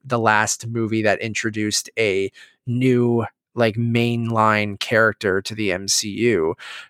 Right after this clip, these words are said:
Um, uh, and I think it looks really cool. Like, uh,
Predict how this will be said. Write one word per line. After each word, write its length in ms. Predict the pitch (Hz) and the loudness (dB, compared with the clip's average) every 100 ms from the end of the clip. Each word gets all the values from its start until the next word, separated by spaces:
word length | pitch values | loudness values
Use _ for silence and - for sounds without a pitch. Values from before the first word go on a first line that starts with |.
| - | 0
Um, 640 | 117 110 104 101 95 90 _ _ _ - | 4 4 2 -2 -8 -12 _ _ _ -6
uh, 560 | 104 92 92 87 78 - | -2 -2 0 0 -2 -6
and 340 | - 139 151 147 | -6 -2 0 0
I 200 | 131 165 | 2 2
think 180 | 240 226 | 2 2
it 60 | |
looks 220 | 285 254 254 | 2 2 2
really 200 | 277 247 | 2 2
cool. 380 | 202 277 120 | 2 2 0
Like, 220 | 107 123 127 | -2 -2 0
uh, 300 | 131 127 | 2 2